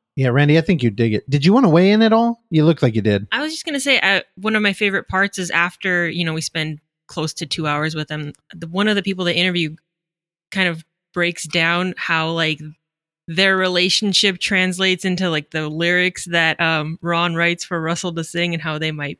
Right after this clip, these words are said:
Speaker 2: like, you know, play into, well, he got all the attention from, like, the female fans kind of thing. Like, that was one of my favorite parts of this movie.
Speaker 1: Yeah, so Russell Mael, he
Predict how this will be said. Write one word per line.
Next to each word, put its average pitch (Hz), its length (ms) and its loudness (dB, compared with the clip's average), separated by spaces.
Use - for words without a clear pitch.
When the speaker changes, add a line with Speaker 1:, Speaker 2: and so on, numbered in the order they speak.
Speaker 2:
like, 151 240 -10
you 151 80 -12
know, 147 220 -10
play 165 240 -8
into, 160 480 -6
well, 165 80 -8
he 175 180 -4
got 165 140 0
all 160 80 -2
the 156 100 -4
attention 165 480 -2
from, 156 220 -8
like, 143 240 -8
the 143 160 -10
female 175 440 -2
fans 165 420 -2
kind 170 140 -4
of 156 60 -6
thing. - 100 -18
Like, 165 160 -2
that 196 100 2
was 220 100 0
one 220 100 2
of 196 60 2
my 170 100 2
favorite 165 280 -2
parts 147 220 -6
of 147 60 -8
this 139 160 -10
movie. 143 320 -10
Speaker 1:
Yeah, 143 380 6
so 180 340 4
Russell 185 520 4
Mael, 131 440 6
he 196 400 4